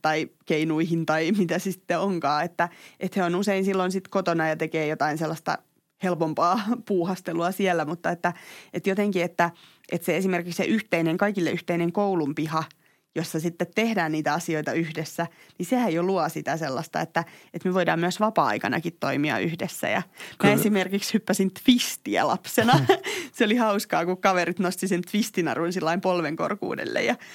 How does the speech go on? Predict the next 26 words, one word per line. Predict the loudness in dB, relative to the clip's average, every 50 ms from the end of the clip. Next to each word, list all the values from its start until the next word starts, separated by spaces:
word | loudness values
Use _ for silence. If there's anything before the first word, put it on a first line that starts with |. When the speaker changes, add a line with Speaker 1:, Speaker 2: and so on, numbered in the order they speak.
| -20 -20 -18
Speaker 1:
sitten | -16 -10 -6 -2 -2
mä | 0 0
tässä | 0 0 2 2
jalkalaudalla | 2 2 2 2 2 0 2 2 2 2 2 2 0 2
hypin | 2 0 0 0 0 -4 -4
twistiä | -2 -4 -4 -4 -4 -4 -2 0 0 2
aina. | 2 0 0 2 4
Ja | 4 4 4 2 0 -6
Speaker 2:
<laughs> | -12 -8 0
Speaker 1:
aina | 2 4 4 6 6
väiteltiin | 6 6 6 4 4 2 2 4 2 2 2
siitä, | 2 0 2 2 0
että | 0 0 -2
koska | 0 0 0 0 0 -2 -2
tulee | 0 2 2 2 2
hama, | 2 2 2 2 4 4 2 2
kun, | 2 4 6 6 6 6 6 6 6 6 4
<laughs> | 2 2 4 4 4 4 4 2
kun | 2
mä | 2 4 4
olisin | 4 2 2 2 2
halunnut | 2 2 2 0 0 -2 0
vaan | 2 4 4 4 2 -2 -6 _ _ _
pomppia | 0 2 2 0 -2 -2 0 0 0 0 0
pidempään. | 2 2 2 2 0 0 0 0 2 2 2 2
Ja | 0